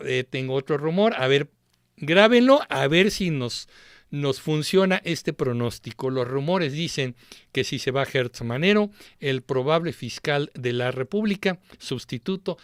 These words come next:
será Arturo Saldívar. En tema jurídico, es una degradación. De ser ministro presidente de la Suprema Corte a ser un fiscal general es bajar de rango.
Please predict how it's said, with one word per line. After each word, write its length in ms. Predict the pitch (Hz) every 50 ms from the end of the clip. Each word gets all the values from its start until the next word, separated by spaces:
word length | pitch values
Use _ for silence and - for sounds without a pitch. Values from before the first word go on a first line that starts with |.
| _ _
será 420 | - - - 139 131 143 151 160 - -
Arturo 600 | 139 131 123 120 117 - - 156 147 139 135 -
Saldívar. 640 | - - 123 117 117 123 117 107 101 90 - - _ _ _ _ - - - - - -
En 160 | - 170 160 160
tema 280 | - 240 254 269 262
jurídico, 680 | - - 190 190 220 226 233 240 - - 247 254 269 - -
es 200 | - 175 - -
una 180 | 220 226 226 202
degradación. 760 | 180 143 143 127 120 110 117 98 - - - 127 101 82 - _ _ _ _ _ _ _ _ _ _ _ -
De 180 | 135 156 143
ser 240 | - - 202 208 202
ministro 420 | 196 175 170 185 185 - - 180 -
presidente 540 | 165 143 - - 147 139 165 165 160 165
de 60 | 147 139
la 100 | 135 120
Suprema 400 | - 139 - 151 151 147 139 127
Corte 400 | - 147 139 127 - - 113 - - - - - - -
a 120 | 135 135
ser 240 | - - 175 170 170
un 600 | 175 175 175 170 165 160 147 139 127 120 110 104 _
fiscal 500 | - - 139 131 - - - 180 180 175
general 480 | 165 - 156 143 147 165 190 208 208 208 - - - - _ -
es 180 | - 151 - 151
bajar 380 | 156 147 - - 147 143 139
de 100 | 143 139
rango. 380 | 127 135 135 127 120 113 95